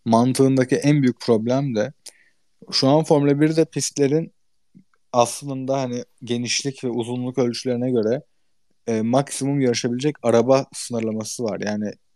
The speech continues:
siz Grade One pist olduğunuz zaman, e,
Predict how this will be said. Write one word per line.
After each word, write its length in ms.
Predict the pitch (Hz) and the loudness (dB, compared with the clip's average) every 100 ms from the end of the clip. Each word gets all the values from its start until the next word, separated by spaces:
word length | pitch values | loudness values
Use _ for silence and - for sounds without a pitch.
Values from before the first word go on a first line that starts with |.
| _ - | _ -12
siz 240 | 117 113 | -8 -2
Grade 340 | 117 117 117 | 4 4 4
One 160 | 123 127 | 2 2
pist 280 | - - - | -2 -6 0
olduğunuz 460 | 117 117 127 139 | 0 0 -2 -2
zaman, 340 | 123 110 123 151 - _ _ _ _ _ _ _ _ | -2 -2 -2 -8 -16 _ _ _ _ _ _ _ _
e, 20 | - | -12